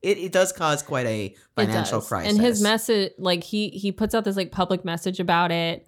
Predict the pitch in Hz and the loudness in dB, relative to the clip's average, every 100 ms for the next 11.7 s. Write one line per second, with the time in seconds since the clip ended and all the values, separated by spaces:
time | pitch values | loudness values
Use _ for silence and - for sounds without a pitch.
0 | - 101 98 92 92 - - 185 175 175 | -8 -6 -4 -6 -8 -8 -2 0 0 2
1 | 185 180 165 - 180 170 165 165 165 165 | 0 0 -4 -2 -2 0 0 0 0 -2
2 | 170 170 202 277 254 277 185 202 190 175 | -2 -2 0 0 0 0 0 0 0 -2
3 | 170 170 170 180 170 - - - 175 147 | -2 -2 -2 -4 -6 -8 -10 -8 -8 -8
4 | 160 160 170 156 170 190 185 202 202 196 | -10 -10 -12 -12 -6 -2 0 0 0 0
5 | 190 190 190 180 175 180 175 180 - - | -2 0 0 2 0 -2 -4 -6 -6 -2
6 | 202 202 214 190 185 - 110 107 104 104 | 0 2 2 0 0 -2 0 0 0 -2
7 | 104 175 175 - 180 175 180 170 190 220 | -4 -8 -6 -6 -6 -6 -10 -6 -2 0
8 | 214 202 196 196 196 170 107 220 214 208 | 2 2 2 0 -2 -4 0 2 4 4
9 | 208 208 170 170 170 160 165 160 170 160 | 2 -2 -2 -2 -2 -2 -4 -4 -4 -4
10 | 185 185 214 208 208 190 180 - 180 180 | -8 -6 -2 0 0 -2 -6 -4 -2 0
11 | 175 170 170 104 104 101 | -2 -4 -4 -4 -4 -2